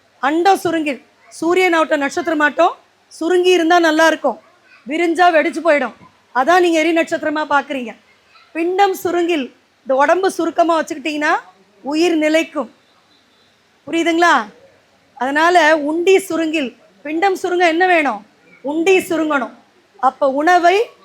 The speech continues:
அரை வயிறாக, முக்கியமாக பெண்கள் அரை வயிறாக நீங்கள் சாப்பிட்டீர்கள் என்றால் உண்டி சுருங்கில் உபாயம் பல உள. ஒரு உபாயம், ரெண்டு உபாயம் இல்ல, உங்களுக்கு வரக்கூடிய முட்டி வலியிலேருந்து, புரியுதுங்களா,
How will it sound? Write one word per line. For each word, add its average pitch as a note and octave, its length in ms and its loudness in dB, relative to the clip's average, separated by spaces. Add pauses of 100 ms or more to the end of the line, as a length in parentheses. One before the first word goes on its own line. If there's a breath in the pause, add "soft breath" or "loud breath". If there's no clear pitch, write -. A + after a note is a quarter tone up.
(160)
அரை D4+ 340 2
வயிறாக, D#4+ 460 2
முக்கியமாக E4 680 0
பெண்கள் D#4+ 540 -2 (420)
அரை D#4 300 0
வயிறாக E4 520 2
நீங்கள் D4 360 -2
சாப்பிட்டீர்கள் D4+ 720 0 (360)
என்றால் C4+ 680 4 (400)
உண்டி D#4+ 360 0
சுருங்கில் D4+ 440 -4
உபாயம் D#4 560 2
பல C#4+ 220 0
உள. C4 240 -2 (460)
ஒரு E4 260 2
உபாயம், F4+ 320 6
ரெண்டு D#4+ 340 0
உபாயம் D#4+ 300 2
இல்ல, C4 240 -2 (360)
உங்களுக்கு C#4 300 -2
வரக்கூடிய D#4 440 0
முட்டி C#4+ 320 -2
வலியிலேருந்து, C#4 680 0 (600)
புரியுதுங்களா, E4 540 0